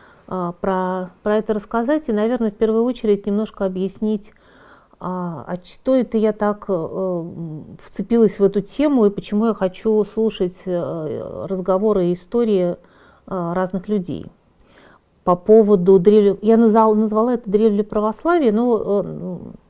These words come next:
я щас попробую сказать, что меня так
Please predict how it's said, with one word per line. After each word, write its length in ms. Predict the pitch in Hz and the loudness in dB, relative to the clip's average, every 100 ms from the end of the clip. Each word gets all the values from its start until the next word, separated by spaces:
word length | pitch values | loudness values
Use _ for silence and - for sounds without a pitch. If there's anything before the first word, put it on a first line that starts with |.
| _ | _
я 100 | 220 | -6
щас 80 | - | -4
попробую 600 | 226 220 269 220 196 190 - - - - _ - | -8 -2 0 2 2 0 -12 -20 -20 -20 _ -20
сказать, 540 | - 214 214 247 240 | -4 -2 0 -4 -4
что 220 | - - 226 | -14 -4 0
меня 240 | 220 208 | 0 -2
так 340 | 202 208 - | -4 -6 -8